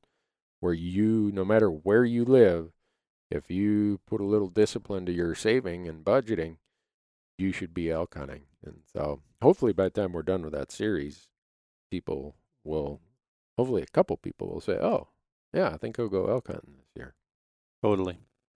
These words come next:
Speaker 2: Yep. No, and there's just so many opportunities that if you have a dream of going elk hunting,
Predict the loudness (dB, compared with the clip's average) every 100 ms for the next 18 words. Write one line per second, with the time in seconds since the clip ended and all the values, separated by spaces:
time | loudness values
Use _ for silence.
0 | _ 0 0 0 2 4 6 4 4 0
1 | -2 -4 _ _ _ _ _ -10 4 8
2 | 8 6 4 2 -2 -4 0 0 0 2
3 | 4 4 2 0 2 4 4 2 0 -2
4 | -4 -4 -2 0 -2 -2 -6 -8 -8 -10
5 | -10